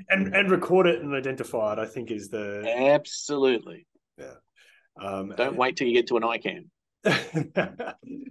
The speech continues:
Speaker 1: Um, Joel, mate, thank you. Um, I'm, I'm, I'm,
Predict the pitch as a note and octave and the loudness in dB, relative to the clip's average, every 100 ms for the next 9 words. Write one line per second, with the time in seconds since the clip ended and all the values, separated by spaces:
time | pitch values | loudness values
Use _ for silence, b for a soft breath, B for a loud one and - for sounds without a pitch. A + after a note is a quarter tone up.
0 | - _ - C#3 C3+ C3+ C#3 C#3 D#3 C#3+ | -20 _ 0 4 6 4 2 2 4 4
1 | C#3+ C3+ C#3 D#3 C3+ C#3 C3+ B2 A2 - | 4 2 2 -2 -2 -2 -2 -2 -6 -12
2 | B2+ A#2+ A#2+ A#2 A#2 A#2 A#2 A#2+ C3 B2+ | -4 0 2 0 -2 -8 -12 -14 -8 -6
3 | B2+ C3+ B2+ A#2+ | -6 -8 -8 -10